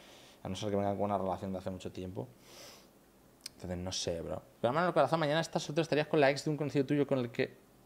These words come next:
capaz hasta compartiste cosas en pareja. Capaz compartiste cosas en pareja. Yo creo que Gref y Auron no han tenido nunca relación, ¿eh?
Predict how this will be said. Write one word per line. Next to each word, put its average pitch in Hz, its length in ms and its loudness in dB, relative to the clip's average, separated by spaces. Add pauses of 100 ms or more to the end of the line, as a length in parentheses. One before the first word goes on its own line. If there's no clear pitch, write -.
(120)
capaz 120 380 4
hasta 127 160 -2
compartiste 120 420 0
cosas 120 240 -4
en 113 100 -2
pareja. 113 400 2 (680)
Capaz 139 260 2
compartiste 156 440 -2
cosas 165 220 -4
en 165 100 -4
pareja. 135 360 4
Yo 113 200 0
creo 214 180 2
que 196 120 -2
Gref 107 280 -4
y 113 40 -2
Auron 98 280 -6
no 202 80 -4
han 117 80 -8
tenido 92 200 -10
nunca 85 200 -12
relación, 85 520 -10
¿eh? 98 220 -10